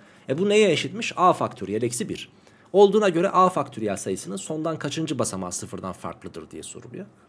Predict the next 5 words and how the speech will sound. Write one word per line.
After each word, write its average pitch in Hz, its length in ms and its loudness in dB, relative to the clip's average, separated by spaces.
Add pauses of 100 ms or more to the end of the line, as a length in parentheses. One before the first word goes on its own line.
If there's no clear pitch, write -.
(420)
Şimdi 160 380 0 (420)
iyi 196 160 4
dinle. 131 320 0 (720)
Şöyle 170 340 4
yapacağız. - 460 -2